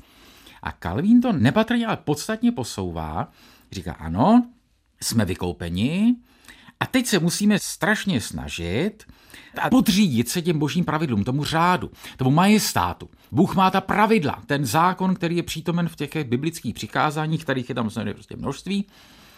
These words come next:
ale stejně, že jo, mezi námi stejně se nedodržují všechna stejně,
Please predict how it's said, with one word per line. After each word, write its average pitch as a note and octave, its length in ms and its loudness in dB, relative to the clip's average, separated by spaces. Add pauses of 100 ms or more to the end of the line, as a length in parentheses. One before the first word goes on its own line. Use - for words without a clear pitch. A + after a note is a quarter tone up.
(800)
ale F#2+ 140 -2
stejně, B2 640 -2
že G2+ 240 -10
jo, E2+ 40 -8
mezi E2 240 -6
námi D#2+ 200 -6
stejně C#3 460 -2 (260)
se - 200 -6
nedodržují G#2+ 600 -2
všechna A2 400 -2
stejně, A2+ 720 2